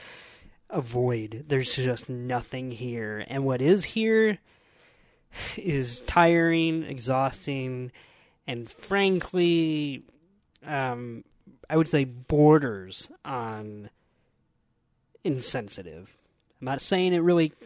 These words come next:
crossed the line because it's not like these things didn't happen. It's not like, you know, whatever. But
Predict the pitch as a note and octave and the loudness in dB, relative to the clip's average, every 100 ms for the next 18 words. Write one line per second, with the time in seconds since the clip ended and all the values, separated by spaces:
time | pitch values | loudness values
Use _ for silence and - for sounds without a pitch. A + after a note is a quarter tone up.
0 | - - - - - - D#3+ D3+ E3+ - | -20 -20 -20 -14 -12 2 6 6 4 2
1 | G#3 G#3 G3+ G#3 A3 G#3 D#3+ D3+ D3 D3 | -2 0 2 2 0 2 2 0 0 0
2 | D3 C3 D3+ D3 C#3 - - - - - | 0 0 0 2 0 -8 -20 -20 -20 -20
3 | - C3 C#3+ - C#3+ C3 A2+ A2 A#2+ C#3 | -10 -4 -2 0 -2 -2 -6 -6 -2 0
4 | C#3+ C#3+ C#3+ - G#3 C#3+ A#2 - D3+ A#2+ | 0 0 -2 -4 -4 -4 -6 -6 -4 -4
5 | - A#2+ A2+ - C3+ A2+ G2+ A2+ C3 D#3 | -6 -8 -8 -10 -12 -10 -8 -6 -2 -2
6 | E3+ - - - - - F3 E3+ | -4 -8 -20 -20 -20 4 8 8